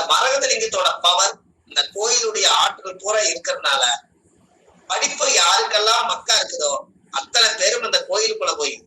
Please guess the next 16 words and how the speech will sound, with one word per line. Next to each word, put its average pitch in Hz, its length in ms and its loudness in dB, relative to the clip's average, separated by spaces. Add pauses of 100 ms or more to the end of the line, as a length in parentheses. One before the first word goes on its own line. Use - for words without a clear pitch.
(760)
இந்த - 240 -6
விவரத்தை 262 440 0
பார்த்துட்டு - 380 2
வந்தா - 300 -2 (920)
ரொம்ப - 220 -4 (100)
பிரமாதமா 185 480 4
இருக்கும். 127 340 -4 (920)
இன்னும் 226 260 -6
கொஞ்சம் 190 260 0
விசேஷம், - 440 2 (920)
ஆறு - 500 2
மணிக்கு 180 380 0 (1000)
மரகத 262 420 2
லிங்கம் - 320 -2
எடுத்து - 260 -4
வச்சு - 280 0